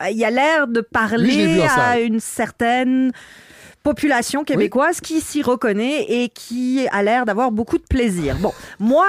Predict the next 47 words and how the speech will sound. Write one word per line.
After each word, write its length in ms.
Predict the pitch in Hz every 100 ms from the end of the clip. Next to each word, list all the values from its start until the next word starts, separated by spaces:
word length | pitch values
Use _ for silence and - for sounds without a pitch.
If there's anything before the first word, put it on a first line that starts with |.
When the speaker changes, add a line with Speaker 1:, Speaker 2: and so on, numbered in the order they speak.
| 381
Speaker 1:
ça 220 | - 254
ne 120 | 240
me 240 | 220 226
parle 460 | 226 - 254 202 180
pas 320 | - 170 170 _
Speaker 2:
Ouais. 160 | 123 113
Speaker 1:
du 200 | 160 269
tout. 180 | - 247
Speaker 2:
Ouais, 80 | 180
ouais. 160 | 120 107
Speaker 1:
Mais 140 | 240
alors, 360 | 226 247 285 214
du 220 | 170 226
tout. 260 | - 285 403 - - -
Quand 100 | 302
j'ai 120 | 349
vu 100 | 359
le 80 | 277
titre, 500 | - 339 - - - -
Testament, 600 | 302 - 240 190 220 294
je 80 |
me 80 | 214
suis 140 | 175 180
dit, 60 |
oh, 100 | 208 254 - - -
bon, 160 | 139 196
et 260 | 147 143 135
ça 100 | 175
va 60 | 147
être 120 | 160
ses 120 | 185
dernières 340 | 170 180 190 180
volontés, 320 | 185 175 170 160
Speaker 2:
Bah 0 |
oui. 120 | 180 196
Speaker 1:
il 40 |
va 100 | 175
y 40 |
avoir 160 | 175 190
quelque 180 | 220 -
chose 140 | 202
de 60 | 196
Speaker 2:
Contre 80 | 185
son 140 | - 185
dernier 240 | 170 175
Speaker 1:
solennel. 380 | 208 240 240 -
Speaker 2:
regard. 300 | 208 190 -